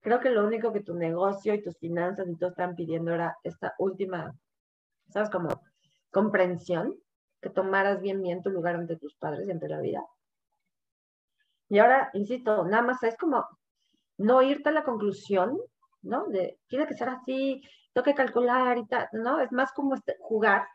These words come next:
más que estás ahorita en la energía del juego, Juega con estas preguntas. ¿Qué más es posible? ¿Qué tengo que elegir aquí? Que nunca antes hubiera podido elegir. Cuando estaba en mi masculino, no podía elegir divertirme mientras vendo mi negocio.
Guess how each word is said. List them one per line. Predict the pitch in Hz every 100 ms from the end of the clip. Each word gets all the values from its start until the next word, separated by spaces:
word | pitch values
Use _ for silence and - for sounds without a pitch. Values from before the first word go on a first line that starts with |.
| _ _ -
más | 196 226 -
que | 233
estás | 208 208
ahorita | 208 214 214
en | 202
la |
energía | 180 170 185
del | 180
juego, | 180 175 160 339 - _ _ _ _ _ _ _ -
Juega | 330 415 330
con | 285
estas | 311 330 330
preguntas. | 277 277 330 339 311 -
¿Qué | 277
más | 294 294 294
es | 311 -
posible? | 254 254 277 262 226
¿Qué | 214
tengo | 254 277 294
que |
elegir | 233 190 - 240
aquí? | 240 240 196 220 381 _ _ _ _
Que | - 220
nunca | 277 294 262
antes | 254 320
hubiera | 269 220 220
podido | 220 190 196
elegir. | 214 - 415 320
Cuando | 214
estaba | 247 285
en | 269
mi |
masculino, | 220 - 220 226 240
no | 247
podía | 262 262 269
elegir | 262 202 226 226
divertirme | 214 202 208 - 262 240 285
mientras | 240 196 190
vendo | 202 190
mi | 190
negocio. | 202 294 294 190